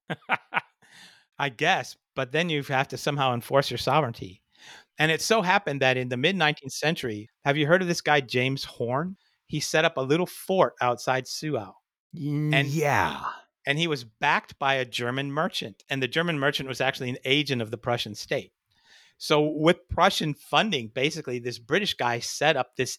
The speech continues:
Speaker 1: independent colony in the middle of the nineteenth century, uh, a little later than that, on the East Coast. And he started to act like he was sovereign. He starts
Speaker 2: Mm.
Speaker 1: taxing the,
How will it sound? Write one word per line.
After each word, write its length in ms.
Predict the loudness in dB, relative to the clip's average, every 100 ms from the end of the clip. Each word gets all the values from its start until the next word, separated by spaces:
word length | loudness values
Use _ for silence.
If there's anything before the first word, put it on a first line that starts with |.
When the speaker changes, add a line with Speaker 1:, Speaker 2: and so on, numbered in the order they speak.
| _ 2
Speaker 1:
independent 640 | 4 4 2 -2 -2 -6
colony 580 | -2 0 0 -2 -12 -18 _ _ -8
in 100 | -6
the 120 | -4
middle 300 | 2 4 4
of 100 | 4
the 80 | 0
nineteenth 340 | 0 0 -2
century, 560 | 0 0 0 -2 -4 -10 _ -4
uh, 140 | -4 -4 2
a 40 |
little 200 | 2 4
later 220 | 0 0
than 160 | -6 -10
that, 180 | -12 -18 _ -20 _ _ 0
on 140 | 0
the 80 | 0
East 340 | -4 -6 -6
Coast. 520 | -2 0 0 -6 -20 _ _ _ _ _ _ 0
And 440 | 2 2 0 -2
he 220 | -6 -6
started 460 | -6 -2 0 0 -2
to 200 | -6 -6
act 260 | -4 -4 -4
like 200 | -8 -6
he 100 | -8
was 160 | -6
sovereign. 480 | 0 2 2 0 -14 _ _ _
He 80 | -8
starts 280 | 0 0 0
Speaker 2:
Mm. 60 |
Speaker 1:
taxing 460 | -2 0 0 -6 -4
the, 320 | -4 -4 -8